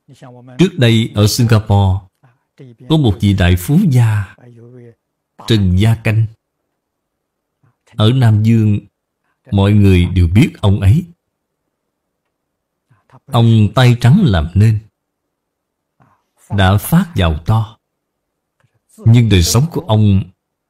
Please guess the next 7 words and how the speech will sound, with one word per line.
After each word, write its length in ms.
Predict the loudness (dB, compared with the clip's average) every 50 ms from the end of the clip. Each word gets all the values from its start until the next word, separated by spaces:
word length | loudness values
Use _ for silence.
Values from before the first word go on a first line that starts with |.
| _ _ _ _ _ _ -4
thì 140 | -2 0 2 2
vô 200 | 2 0 0 -2 -4
cùng 220 | -4 -4 -4 -4 -4 -6 -4
tiết 260 | -2 -2 -2 -2 -4 -4
kiệm. 320 | -4 -2 0 -2 -2 -4 -6 -12 -20 -20 -20 -20 -20 _ _ _ _ _ _ _ _ _ _ _ _ _ _ _ _ _ _ _ _ _ _ _ _ _ _ _ _ _ _ _ _ _ _ _ _ _ _ -20 -20 _ _ _ _ _ _ -20 -20 -20 -20 -12 -4 0
Tuổi 240 | 2 2 2 0 0
tác 280 | -2 -2 -2 -2 -6